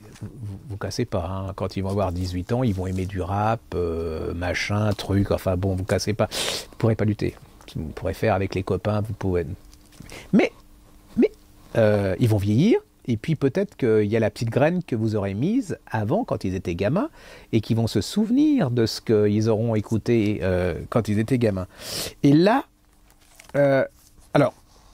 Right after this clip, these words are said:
tradition-, euh, j'adore, hein, euh, c'est vrai que les grands-parents, les parents ont tendance plutôt à... à, sont des, je vous le dis tout de suite, hein, sont des livres disques, donc, euh, C D. Donc, euh, regardez. Donc, euh, vous avez un livre avec une histoire et dedans, vous pouvez passer le C D.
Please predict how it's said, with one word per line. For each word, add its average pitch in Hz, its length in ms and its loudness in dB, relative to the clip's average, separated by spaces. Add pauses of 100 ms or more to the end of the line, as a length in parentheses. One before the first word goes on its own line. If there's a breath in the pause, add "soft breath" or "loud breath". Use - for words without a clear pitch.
tradition-, 151 460 0
euh, 127 100 4
j'adore, 135 440 2
hein, 113 240 -6
euh, 98 160 -4 (300 loud breath)
c'est - 200 -4
vrai 139 220 0
que 135 100 -4
les 110 160 -2
grands-parents, 110 680 -6
les 117 140 -2
parents 101 340 -2
ont 143 100 -4
tendance 113 320 -6
plutôt 120 320 0
à... 104 260 0
à, 101 220 -4 (160 loud breath)
sont 160 200 0
des, 156 180 4
je 120 160 -6
vous 127 60 -4
le 117 60 -2
dis 123 100 -6
tout 139 100 -4
de 131 40 -6
suite, 185 180 -8
hein, 147 80 -6
sont 131 180 -6
des 120 200 0
livres 131 420 0
disques, 123 440 -2
donc, 107 340 -6
euh, 101 180 -2
C 135 180 2
D. 113 160 0 (340)
Donc, 101 340 -8
euh, 90 160 -4
regardez. 101 300 -2 (400 loud breath)
Donc, 117 220 2
euh, 110 40 2
vous 110 140 4
avez 117 180 4
un 110 60 -2
livre 165 200 2
avec 117 220 -2
une 107 100 -4
histoire 143 380 0
et 123 60 2
dedans, 113 260 0
vous 139 140 -2
pouvez 107 260 -8
passer 151 400 -6 (320 loud breath)
le 151 240 2
C - 320 -4
D. 110 160 -6